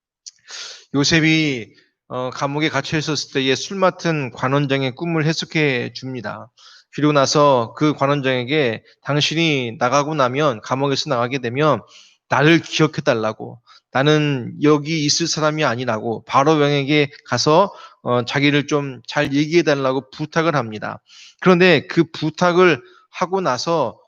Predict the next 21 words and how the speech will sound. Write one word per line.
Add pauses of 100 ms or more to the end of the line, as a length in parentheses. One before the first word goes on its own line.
(120)
얼마
동안이나
그,
어,
그 (640)
술
맡은
관원장이
요셉을
잊어버리냐면 (380)
만 (100)
이
년 (120)
동안, (300)
어, (640)
요셉의 (300)
존재를
잊어버립니다. (300)
오늘
읽진
않았지만